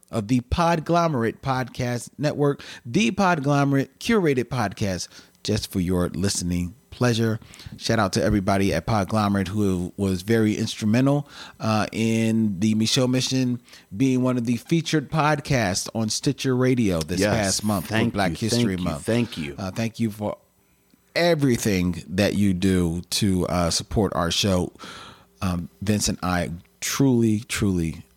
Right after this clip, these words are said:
Speaker 1: appreciate it. All right. And if you wanna help us, our show even more, hey, go and get yourself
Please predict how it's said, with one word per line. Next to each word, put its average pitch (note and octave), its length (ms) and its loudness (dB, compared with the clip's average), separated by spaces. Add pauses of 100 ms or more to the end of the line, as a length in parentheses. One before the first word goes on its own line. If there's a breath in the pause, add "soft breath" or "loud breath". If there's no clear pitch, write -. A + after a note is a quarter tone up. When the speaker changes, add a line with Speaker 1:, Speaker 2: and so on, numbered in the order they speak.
(160)
Speaker 1:
appreciate C#2 580 -4
it. - 120 -18 (1500)
All A2 120 -2
right. A#2 280 0 (680 loud breath)
And G#3+ 180 2
if E3 60 -4
you F#3 80 -2
wanna E3 160 -2
help D#3+ 180 0
us, D3 300 0
our C3+ 160 0
show D3 420 0
even B2+ 260 -2
more, G3+ 480 2 (520 loud breath)
hey, F3+ 420 -2 (800)
go A3+ 640 0 (360)
and C3+ 220 -2
get G3 300 -2
yourself F#3 580 0